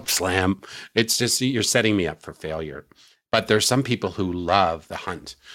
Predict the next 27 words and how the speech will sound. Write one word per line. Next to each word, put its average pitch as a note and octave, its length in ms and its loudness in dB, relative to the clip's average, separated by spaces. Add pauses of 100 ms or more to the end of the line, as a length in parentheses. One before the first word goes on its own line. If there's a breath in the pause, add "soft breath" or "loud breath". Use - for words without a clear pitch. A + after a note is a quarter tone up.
(220 loud breath)
And A2 100 2
I A#2+ 140 6
think G#3 220 2
there's C3+ 340 -2 (120)
kind A2+ 140 2
of, F#2+ 180 -2
like, F#2 120 -2 (180)
two, C3 640 -2 (560 loud breath)
like, G2+ 120 -2 (140)
you A2 60 -2
can A#2+ 140 -2
divide A2+ 360 2 (120)
agents F#2+ 380 -2
into F2+ 180 -8
two F#2+ 720 -6
kind F#2 200 -4
of, F2 120 0 (200)
um, D#2+ 320 -8
piles, E2 540 -6
very G#2 260 4
general F#2 300 0
piles. E2 340 -8 (180)
One A2+ 160 0
are, G#2 120 2 (120)
like, E2+ 120 -6 (240 soft breath)
the F2 180 -4
hunters, - 380 -4